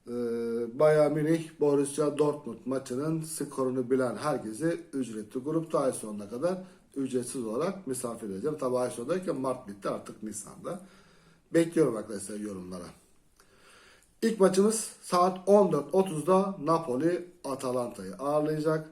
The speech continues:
Arkadaşlar burada altıncı ve yedinci sırayı paylaşan iki takım,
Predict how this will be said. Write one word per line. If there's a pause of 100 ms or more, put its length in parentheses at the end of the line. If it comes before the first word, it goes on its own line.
(160)
Arkadaşlar
burada
altıncı
ve
yedinci
sırayı
paylaşan (180)
iki
takım,